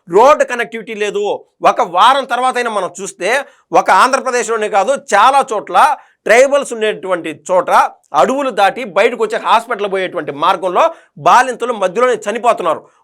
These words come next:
ముసలోళ్ళు, వృద్ధులు చాలా మంది అక్కడనే చనిపోతున్నారు. ఇంకా అప్పటికప్పుడు ఏదైనా పాము కాటుకు గురైతే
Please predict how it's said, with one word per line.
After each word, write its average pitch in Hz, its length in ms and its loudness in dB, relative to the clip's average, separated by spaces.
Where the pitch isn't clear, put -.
ముసలోళ్ళు, 233 480 2
వృద్ధులు 220 420 -8
చాలా 202 160 2
మంది 220 240 0
అక్కడనే 233 320 -2
చనిపోతున్నారు. 170 600 -4
ఇంకా 220 440 2
అప్పటికప్పుడు 233 500 0
ఏదైనా 220 220 0
పాము 214 300 2
కాటుకు 214 260 0
గురైతే 185 400 0